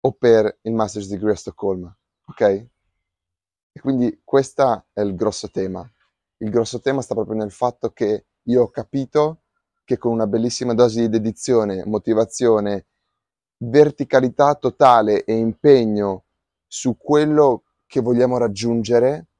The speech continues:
e quindi mettendoci tutti noi stessi, la nostra anima, il nostro pensiero, il nostro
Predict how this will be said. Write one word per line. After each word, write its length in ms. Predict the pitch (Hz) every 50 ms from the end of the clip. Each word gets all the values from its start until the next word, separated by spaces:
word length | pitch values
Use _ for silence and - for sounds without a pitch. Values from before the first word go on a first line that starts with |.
| _ _
e 60 | -
quindi 300 | - - 151 139 127 123
mettendoci 500 | 117 117 - - 156 160 160 151 - -
tutti 260 | - 147 139 - - 139
noi 100 | 127 123
stessi, 460 | 113 - - - 131 107 - - -
la 80 | 113 107
nostra 380 | 113 117 113 - - 117 110 110
anima, 280 | 113 117 117 113 107
il 80 | 107 107
nostro 240 | 110 104 - 110 -
pensiero, 760 | - 120 117 - - - 120 117 110 110 107 107 104 101 _ _ _ _ _ _ _ _ _ _ _ _ _ _ _ _ _ _ _ _ _ _ _ _ _
il 140 | - 123 127
nostro 680 | 131 131 139 139 - - - 135 131 131 131 120 -